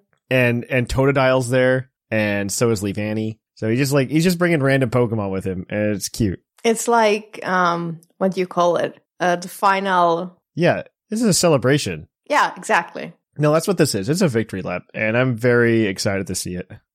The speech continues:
Speaker 1: I, I mean, I, I wanna see it in the U S, and
Speaker 2: Mm-hmm.
Speaker 1: watching it happen in real time is very cute. I,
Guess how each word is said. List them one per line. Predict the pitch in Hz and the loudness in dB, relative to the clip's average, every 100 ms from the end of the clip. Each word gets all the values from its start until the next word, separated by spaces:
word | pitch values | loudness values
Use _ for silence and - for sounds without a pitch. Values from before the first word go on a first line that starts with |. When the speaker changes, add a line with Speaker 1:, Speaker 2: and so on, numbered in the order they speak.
| - | -8
Speaker 1:
I, | 110 104 - | -4 -4 0
I | 120 | 2
mean, | 127 123 | 4 2
I, | 127 135 | 2 2
I | 120 | 2
wanna | 127 160 160 | 4 4 2
see | - 135 | 2 4
it | 120 - | 4 0
in | 117 | -2
the | 110 | 0
U | 98 92 | -2 -2
S, | 90 85 - - _ - | -4 -6 -10 -14 _ -8
and | 107 107 104 | -4 -2 0
Speaker 2:
Mm-hmm. | 101 | 0
Speaker 1:
watching | 196 131 - 123 | 2 2 0 -2
it | |
happen | 110 113 110 | 0 -2 -2
in | 101 | -6
real | 104 104 | -4 -4
time | 113 104 | -4 -4
is | 98 | -6
very | 104 101 | -6 -6
cute. | - 104 101 | -6 -6 -4
I, | 120 127 107 | 0 0 0